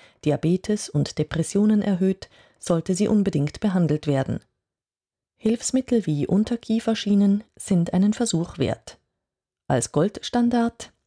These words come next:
gilt jedoch die Überdruckbeatmung mit einer C-P-A-P-Maske,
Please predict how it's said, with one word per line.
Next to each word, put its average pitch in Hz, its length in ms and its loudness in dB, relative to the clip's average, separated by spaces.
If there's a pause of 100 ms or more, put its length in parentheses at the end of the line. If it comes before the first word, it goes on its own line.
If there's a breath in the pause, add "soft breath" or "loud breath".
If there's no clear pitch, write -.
(140)
gilt 226 200 0
jedoch 156 360 -2
die 208 180 0
Überdruckbeatmung 180 1160 0 (280 soft breath)
mit 208 220 -2
einer 185 280 2
C-P-A-P-Maske, 185 1300 0